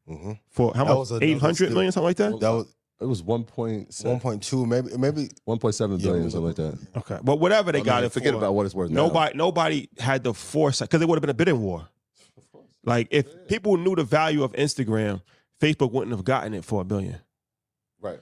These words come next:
Speaker 2: So, but they still understood social media. They just didn't know, like, that was gonna be the one product.
Speaker 3: I,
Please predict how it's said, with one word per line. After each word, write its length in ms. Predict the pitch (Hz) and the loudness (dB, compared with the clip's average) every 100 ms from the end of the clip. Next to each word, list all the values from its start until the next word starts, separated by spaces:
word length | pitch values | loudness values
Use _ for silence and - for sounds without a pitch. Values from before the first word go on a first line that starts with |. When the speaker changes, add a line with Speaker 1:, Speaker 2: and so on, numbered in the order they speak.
| _ _ | _ _
Speaker 2:
So, 420 | - 139 117 107 - _ | -2 2 2 0 -6 _
but 180 | 113 147 | 0 2
they 120 | 156 | 2
still 260 | 151 - 156 | 0 0 0
understood 440 | 139 135 - 135 - | 0 -2 0 -2 0
social 360 | 117 127 110 | -2 0 -2
media. 460 | 104 190 175 127 180 _ _ _ - | 0 2 4 4 0 _ _ _ 2
They 140 | 147 | 2
just 260 | 143 139 - | 2 -2 0
didn't 280 | 147 131 | 0 0
know, 120 | 131 127 | 2 2
like, 240 | 117 104 92 | 2 -2 -8
that 360 | - 147 160 - | 0 2 2 -2
was 140 | 127 | -2
gonna 180 | 120 120 | 0 0
be 120 | 110 | 0
the 180 | 101 113 | 2 2
one 480 | 101 104 123 117 101 _ | 0 2 2 2 -2 _
product. 560 | - 143 131 95 - - | 0 2 2 -2 -6 0
Speaker 3:
I, 100 | 113 | 0